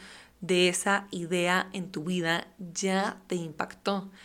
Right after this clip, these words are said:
La manera en la que ves la vida no vuelve a ser la misma, ya te cambió. Entonces,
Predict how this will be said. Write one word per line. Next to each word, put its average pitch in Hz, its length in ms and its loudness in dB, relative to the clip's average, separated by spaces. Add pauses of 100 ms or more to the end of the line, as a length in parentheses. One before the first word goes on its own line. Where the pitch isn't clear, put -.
(240)
La 175 140 -4
manera 185 280 2
en 214 60 2
la 202 100 2
que 190 140 -4
ves 175 180 -4
la 180 100 0
vida 180 460 0
no 185 200 -4
vuelve 190 800 0
a 165 160 -6
ser 180 220 -4
la 175 140 -6
misma, 190 520 -4 (220)
ya 196 520 2 (160)
te 185 140 -2
cambió. 180 580 2 (720)
Entonces, 214 800 0